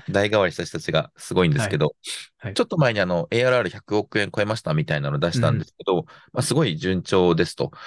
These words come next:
Speaker 1: で、なので、このめっちゃ逆風の中でもめちゃめちゃダメージを受けてるかっていうと、まあ、ある程度抑えられてる方かなと思います。
Speaker 2: うん。
Speaker 1: とはいえ、やっぱり投資の冷え込みはすごくて、えーっとですね、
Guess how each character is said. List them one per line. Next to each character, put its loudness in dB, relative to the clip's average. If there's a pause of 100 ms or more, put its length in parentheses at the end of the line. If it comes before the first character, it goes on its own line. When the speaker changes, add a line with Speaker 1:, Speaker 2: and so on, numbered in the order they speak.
(380)
Speaker 1:
で、 4
な 4
の 2
で、 0 (120)
こ -4
の 2
め -2
っ -6
ち -6
ゃ 2
逆 -4
風 -2
の 0
中 0
で 2
も -2
め -2
ち -6
ゃ -2
め -4
ち -2
ゃ 2
ダ 0
メ 2
ー 2
ジ 2
を 4
受 0
け -4
て -2
る -2
か -6
っ -8
て -6
い 0
う -4
と、 0 (320)
ま 0
あ、 2
あ 0
る -2
程 -2
度 2
抑 0
え 0
ら -2
れ -2
て -4
る -6
方 0
か -4
な -2
と -12
思 2
い 4
ま 4
す。 -6
Speaker 2:
う -4
ん。 -16 (600)
Speaker 1:
と 0
は 4
い 2
え、 2
や 2
っ -8
ぱ 0
り -2
投 4
資 -4
の 0
冷 -2
え 2
込 0
み 4
は 0
す -6
ご 0
く -10
て、 -6 (440)
え 0
ー -2
っ -16
と -6
で 0
す -8
ね、 0